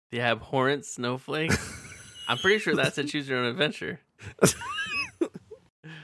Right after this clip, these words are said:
Speaker 1: The abhorrent snowflake? What could snowflake be a
Speaker 2: It's misleading, but it was in there.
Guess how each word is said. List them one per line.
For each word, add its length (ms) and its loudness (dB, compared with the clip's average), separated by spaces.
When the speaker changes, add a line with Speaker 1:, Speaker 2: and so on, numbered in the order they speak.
Speaker 1:
The 100 -12
abhorrent 640 -12
snowflake? 1200 -8
What 120 -10
could 160 -6
snowflake 1040 -6
be 220 -6
a 220 -8
Speaker 2:
It's 260 0
misleading, 600 0
but 140 6
it 80 10
was 180 2
in 120 4
there. 180 4